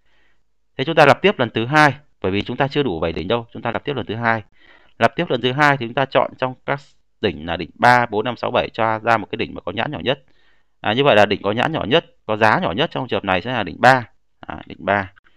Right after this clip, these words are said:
Và chúng ta sẽ có L ba là bằng hai đây. Tập S lúc này sẽ là một, hai, ba. Và chúng ta sẽ thực hiện cập nhật lại nhãn cho các đỉnh còn lại của đồ thị. Cập lại nhãn cho đỉnh bốn,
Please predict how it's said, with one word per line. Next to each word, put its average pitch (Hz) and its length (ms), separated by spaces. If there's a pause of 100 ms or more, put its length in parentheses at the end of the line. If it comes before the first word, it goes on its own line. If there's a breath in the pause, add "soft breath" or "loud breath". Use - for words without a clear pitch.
(240)
Và 101 100
chúng 120 160
ta 127 200
sẽ 120 200
có 104 320 (260)
L 117 160 (100)
ba 110 180
là 101 80
bằng 87 140
hai 101 260
đây. 92 120 (800)
Tập - 140
S 165 160
lúc 165 60
này 113 140
sẽ - 80
là 117 120
một, 95 240 (300)
hai, 117 400 (420)
ba. 110 300 (680)
Và 107 340
chúng 120 120
ta 127 240
sẽ 131 380 (220)
thực - 200
hiện - 260
cập - 160
nhật - 220
lại - 160
nhãn 101 280
cho - 100
các 120 160
đỉnh - 160
còn 78 160
lại 82 180
của - 120
đồ - 100
thị. - 160 (2250 soft breath)
Cập 120 140
lại 120 160
nhãn 117 220
cho 147 100
đỉnh 95 180
bốn, 117 260